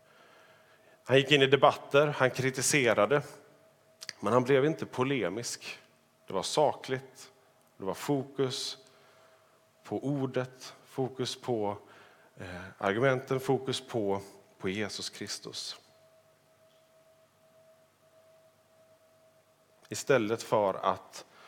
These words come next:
söka splittring eller söka en ny position eller söka inflytande genom att starta en egen,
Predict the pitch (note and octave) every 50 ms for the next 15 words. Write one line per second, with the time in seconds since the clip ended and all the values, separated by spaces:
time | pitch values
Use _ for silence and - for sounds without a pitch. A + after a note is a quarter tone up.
0 | - - - - - - - - - - - - - - - - - - E3+ D#3+
1 | C3 G#2+ F#2+ - - - C3+ C3 B2+ - - - C#3+ C#3 C3 - G#2+ F#2+ F#2+ G2
2 | G2 G2 - - - D#3 C#3+ A#2+ F#2 - - - C3 C3 B2+ A#2 A2 A2 A2+ A#2+
3 | B2 A#2+ A#2+ A#2+ - G#2 - - A2+ - - G#2+ A2 A2 G#2 F#2+ F#2 F#2 - -
4 | - C3 A2+ F#2+ - - - A2 G#2 F#2+ - - - - _ - - A#2+ A2+ G#2
5 | - - G#2 F#2 F2 - - G2+ G2+ G2+ G2 F#2+ F2+ F#2 F2 F2 F2 E2+ - -
6 | - - - - - _ - - - - A#2+ G2+ E2+ - - - F#2+ F#2 F#2 G2
7 | A2 G#2 F#2+ E2+ E2+ F#2 F#2 F#2+